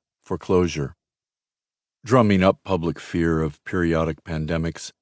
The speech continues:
was a natural way for N I A I D and C D C bureaucrats to keep their agencies relevant.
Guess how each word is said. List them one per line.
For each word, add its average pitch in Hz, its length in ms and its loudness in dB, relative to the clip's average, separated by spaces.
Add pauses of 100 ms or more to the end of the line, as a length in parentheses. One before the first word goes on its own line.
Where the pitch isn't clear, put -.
(400)
was 101 180 -6
a 107 100 4
natural 104 540 4
way 90 360 6
for 85 340 -2
N 87 160 -2
I 85 320 0
A 85 140 -2
I 82 180 -2
D 82 360 -6 (380)
and 101 320 -2
C 92 200 -2
D 90 120 0
C 101 260 -2
bureaucrats 82 760 -2
to - 100 -12
keep 82 260 -10
their 82 140 0
agencies 82 680 -4
relevant. 82 500 -4